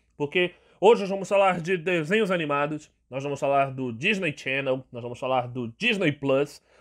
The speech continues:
nós vamos falar de Miraculous, as aventuras de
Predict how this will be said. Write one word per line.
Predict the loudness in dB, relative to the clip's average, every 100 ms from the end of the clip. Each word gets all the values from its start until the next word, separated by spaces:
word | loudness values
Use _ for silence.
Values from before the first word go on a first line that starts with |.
| _ -4
nós | 2 2 4
vamos | 2 2
falar | 4 6 6 4
de | 0 -2
Miraculous, | 0 0 2 4 4 4 4 2 -4 -6 -2 0 2 0 -2
as | -2 0 2 2 -2 0
aventuras | -2 -2 -10 -8 -6 -4 -6
de | -2 -2